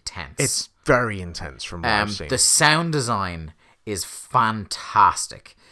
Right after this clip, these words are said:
Speaker 1: The, uh, area design, the puzzle design,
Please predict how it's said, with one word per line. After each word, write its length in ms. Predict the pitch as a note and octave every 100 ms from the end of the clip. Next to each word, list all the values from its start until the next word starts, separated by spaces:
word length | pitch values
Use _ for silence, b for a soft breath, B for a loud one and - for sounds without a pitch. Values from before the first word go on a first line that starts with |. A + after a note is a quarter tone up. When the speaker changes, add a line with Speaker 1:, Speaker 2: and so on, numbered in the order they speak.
| b _
Speaker 1:
The, 680 | A#2+ A2 G#2 F#2+ F#2 F#2 F#2 _
uh, 220 | - G2 F#2+
area 420 | B2 B2+ B2 A#2 G#2+
design, 440 | G2 G#2 F#2+ F#2+
the 80 | F2+
puzzle 400 | - A2+ G2+ G2
design, 420 | F#2 F#2 F2+ E2+